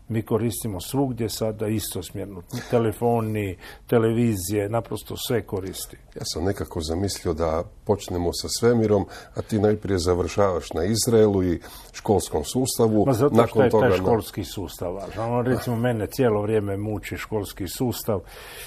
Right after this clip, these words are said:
Speaker 1: i, i pokušaj da se nešto napravi u naredne tri, četiri godine, da ova generacija ne bude izgubljena.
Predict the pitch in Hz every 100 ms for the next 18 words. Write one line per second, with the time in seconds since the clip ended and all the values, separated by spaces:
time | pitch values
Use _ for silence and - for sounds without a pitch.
0 | - 120 110 120 127 - 135 120 - 95
1 | - 98 95 101 110 104 104 92 107 101
2 | 95 - 107 101 98 98 101 101 98 92
3 | 90 - 113 101 117 104 104 95 104 110
4 | 107 104 92 107 104 98 107 104 113 98
5 | 110 104 101 110 98 92 101 120 98 95
6 | - -